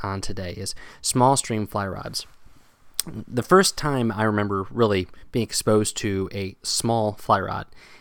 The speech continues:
is when I was probably, like, sixteen, maybe fifteen. And I went into an Orvis store, an Orvis store I ended up working at later in life,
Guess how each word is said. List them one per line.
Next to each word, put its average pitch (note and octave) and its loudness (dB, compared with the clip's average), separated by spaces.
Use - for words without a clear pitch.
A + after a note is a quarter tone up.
is G2+ -8
when G#2+ -6
I G#2 -4
was G#2 -6
probably, D3+ -2
like, F#2+ -10
sixteen, G#2+ -2
maybe C3 0
fifteen. G2+ -8
And G2 -8
I G2 -6
went B2+ -2
into C3+ 0
an A2+ 2
Orvis G#2+ -2
store, G2 -2
an G#2+ -8
Orvis G#2+ 0
store G#2 -2
I G2+ -2
ended G2+ -4
up - -16
working A2+ -2
at G2 -6
later G#2 0
in G2 -6
life, G#2 -2